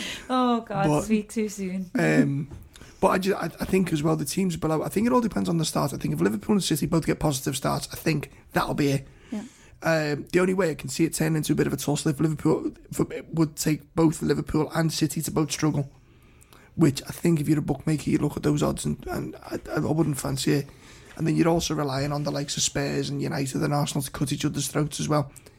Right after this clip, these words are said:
Speaker 2: It actually aids us if, if they're a bit more competitive.
Speaker 3: Mm.
Speaker 2: Um, if they, if they turn around and kill each other. And I, I wouldn't underestimate the, the pressure that's also on Man United as well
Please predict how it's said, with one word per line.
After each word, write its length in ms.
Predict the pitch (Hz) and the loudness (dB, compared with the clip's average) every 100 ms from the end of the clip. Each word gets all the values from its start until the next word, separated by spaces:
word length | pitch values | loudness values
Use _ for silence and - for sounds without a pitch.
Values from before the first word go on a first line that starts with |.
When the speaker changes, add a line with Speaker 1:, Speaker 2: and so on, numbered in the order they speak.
| - | -6
Speaker 2:
It 80 | - | 0
actually 320 | 175 175 170 | 2 2 0
aids 240 | 156 151 160 | 2 0 2
us 160 | 165 | 2
if, 140 | 160 135 | 2 -2
if 160 | 139 | -6
they're 200 | 143 147 | -2 0
a 40 | 147 | 0
bit 140 | - | 0
more 180 | 147 139 - | -2 -4 -6
competitive. 560 | - 139 131 - 147 135 - | -4 -2 0 -2 -4 -6 -6
Speaker 3:
Mm. 220 | 226 208 196 - - - - | -2 -2 -6 -18 -20 -16 0
Speaker 2:
Um, 480 | 156 143 135 131 - - - - | 2 4 2 -2 -6 -16 -20 -10
if 120 | - 160 | -6 0
they, 120 | 147 | 0
if 100 | 143 | 0
they 160 | 131 147 | 0 -2
turn 260 | 139 147 | 0 -2
around 180 | 147 143 | -2 -4
and 80 | 143 | -4
kill 200 | - 139 | -4 -2
each 140 | 139 | 0
other. 160 | - 139 - - - - | 0 -2 -6 -20 -14 -2
And 180 | 151 147 | 2 2
I, 220 | - 147 - | 0 -6 -4
I 60 | |
wouldn't 440 | 151 170 180 165 - | 0 4 4 2 -4
underestimate 500 | - 156 147 - 151 147 | -4 -2 -4 -4 -2 2
the, 120 | 147 | 0
the 260 | - - | 0 -8
pressure 280 | - 147 139 | -2 0 0
that's 180 | 147 - | -6 -2
also 340 | 151 143 147 139 | -2 0 -2 0
on 220 | 139 143 - - | -2 -6 -14 -10
Man 140 | 147 143 | -4 -2
United 380 | 143 143 135 - | 0 0 -2 -6
as 120 | - 156 | -2 2
well 220 | 147 | 2